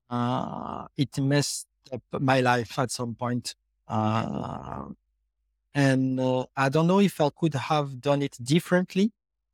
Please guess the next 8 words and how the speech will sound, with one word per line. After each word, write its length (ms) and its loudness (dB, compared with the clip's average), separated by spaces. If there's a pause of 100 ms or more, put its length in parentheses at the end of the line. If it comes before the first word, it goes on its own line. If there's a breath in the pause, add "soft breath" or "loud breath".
(480)
but 560 0
when 180 -4
you 100 2
are 120 6
married, 500 4
you 100 0
have 220 -2
children, 720 2